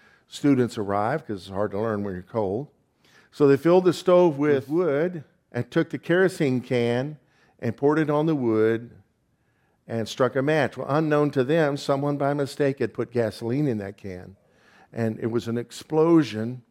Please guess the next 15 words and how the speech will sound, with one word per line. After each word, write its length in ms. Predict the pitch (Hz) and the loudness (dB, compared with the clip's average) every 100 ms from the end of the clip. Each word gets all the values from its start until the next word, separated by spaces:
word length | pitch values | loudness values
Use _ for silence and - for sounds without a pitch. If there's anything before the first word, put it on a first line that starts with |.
| _ _ _ _ _ _ _ | _ _ _ _ _ _ _
sent 300 | - 160 156 | -2 2 2
them 260 | 156 135 123 | 2 0 0
both 380 | 131 143 160 - | 2 4 2 0
to 120 | 156 | -2
the 120 | 143 | -2
floor. 560 | 139 123 113 110 117 117 | 0 2 4 4 2 0
Their 160 | 104 | -4
sister 480 | - 151 143 - 143 | -2 -2 -2 -2 -2
was 160 | 135 - | -2 -4
screaming 460 | - 143 139 139 | -2 0 2 2
at 220 | 135 135 | 2 0
them 180 | 127 127 | -2 -4
to 60 | 113 | 0
get 180 | 135 143 | 4 6
out. 460 | 131 123 123 123 | 6 4 2 -2